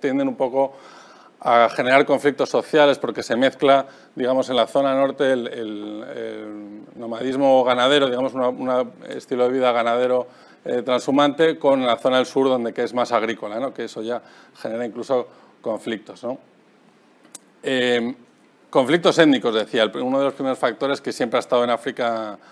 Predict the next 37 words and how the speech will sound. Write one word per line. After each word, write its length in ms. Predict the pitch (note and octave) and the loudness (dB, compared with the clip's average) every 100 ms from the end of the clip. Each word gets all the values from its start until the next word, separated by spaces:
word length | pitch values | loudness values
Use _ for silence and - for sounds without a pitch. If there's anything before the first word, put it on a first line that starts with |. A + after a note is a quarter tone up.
| - | -20
subsahariana. 760 | - A#2 A#2 - A#2+ C3 A2+ G#2 | -16 -4 -2 0 0 2 2 0
¿Por 180 | A2 G#2 | -6 -4
qué? 140 | B2 | -6
Porque 260 | G2+ G2 A2+ | -6 -10 -12
todos 140 | A2 | -8
sabemos 260 | B2 A2+ A2+ | -6 -6 -6
que 100 | A#2 | -6
el, 240 | A2 G#2+ - | -6 -8 -10
el, 300 | A#2 G#2 G2+ - - _ | -10 -10 -16 -20 -20 _
digamos, 220 | - A#2+ A#2+ | -8 -4 0
la 100 | A#2+ | 0
descolonización 1000 | A#2 - A2 G#2+ G#2+ - G#2 - C3+ | 0 -4 -2 -2 -4 -4 -4 0 2
europea 560 | C3+ B2+ B2 C3 C3+ C3+ | 2 2 2 4 2 2
se 120 | B2+ | 0
hizo, 360 | A#2 - B2+ B2+ - - _ | -4 0 0 0 -10 -20 _
pues, 320 | - A2+ G2 | -6 -6 -8
en, 400 | A2 G2 F#2 F#2 - | -12 -14 -16 -20 -18
en 340 | A2+ G2+ G2 | -16 -16 -18
función 400 | F#2 A#2 G#2 A#2 | -18 -18 -10 -6
de 80 | A#2 | -2
otros 420 | A2+ B2 A#2 - _ _ _ - | -2 -2 -6 -8 _ _ _ -10
intereses, 500 | B2 A#2+ B2 C3 A2+ | -2 0 0 0 0
¿no? 160 | B2 | 2
de 60 | C3 | 4
las 140 | A#2+ | 2
potencias 480 | A2 A2+ B2 A2+ B2 | 0 -2 -2 -2 -2
y 80 | A#2+ | 0
no, 160 | A#2+ B2 | 0 0
muchas 380 | A#2+ A2+ A#2 | -2 -2 0
veces 80 | A#2 | 0
no 100 | A#2+ | 0
tenía 220 | A2+ A#2+ | 0 -2
en 80 | A#2 | -2
cuenta, 300 | A#2 A#2 C#3 | -2 0 0
pues, 180 | A#2+ G#2+ | 0 -2
que 180 | - A2 | -2 -2
pueblos 480 | A2 A#2 A2+ A#2 | 0 0 2 -2